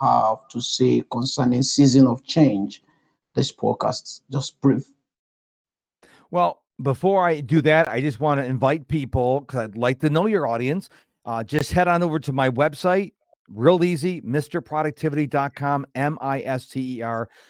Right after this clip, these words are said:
Speaker 2: Mister Productivity dot com. Send me a message. Say, "I heard you on your podcast," and say, you know, "Give me your thoughts," 'cause I wanna know your audience. I don't wanna be here and just fly away. Uh, I liked your questions.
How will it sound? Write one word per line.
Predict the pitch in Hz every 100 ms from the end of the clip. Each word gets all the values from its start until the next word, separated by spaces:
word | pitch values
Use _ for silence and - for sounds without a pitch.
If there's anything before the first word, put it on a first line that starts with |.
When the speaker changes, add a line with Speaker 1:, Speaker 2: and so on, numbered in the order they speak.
| _ -
Speaker 2:
Mister | 139 156
Productivity | - 139 135 135 131
dot | 127 123
com. | - 131
Send | - 262
me | 302
a |
message. | 277 302 123 101
Say, | 190 170
"I | 196 180
heard | 131 175 233 262 196
you | 147 135 175 _ _ _ _ _ _ -
on | 143 147 151 151
your | 117 147 208
podcast," | 190 143 127 139 107 190 - _ - _ _ -
and | 151 151 151 147
say, | - 165 156 151 151
you | 151
know, | 139
"Give | 135 143
me | 151
your | 170
thoughts," | 240 135 -
'cause | - 139
I |
wanna | 160 175 170
know | 165 170
your | 160 151 143
audience. | 139 143 131 107
I | 117
don't | 139
wanna | 151 143
be | 113 151 135
here | 143 135
and | 127
just | 127 -
fly | 131 117
away. | 117 123 110 92 _ _ _ -
Uh, | 139 139
I | 160
liked | 170 185 226 254
your | 240
questions. | 233 254 - 123